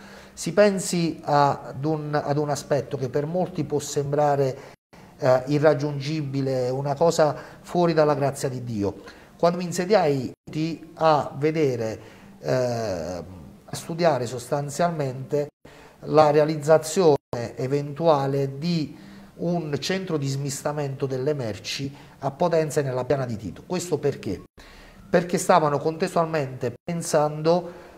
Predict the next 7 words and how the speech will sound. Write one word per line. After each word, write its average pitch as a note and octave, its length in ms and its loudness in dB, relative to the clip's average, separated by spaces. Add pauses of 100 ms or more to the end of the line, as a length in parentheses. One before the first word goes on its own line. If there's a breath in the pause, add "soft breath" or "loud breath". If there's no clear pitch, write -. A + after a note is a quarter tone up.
(160)
la, C#3 720 6
eh, - 60 -8
alla D3+ 560 6
realizzazione D#3 960 4
del, C#3 280 -2
eh, A#2+ 500 -4 (120)
primo F3 240 -2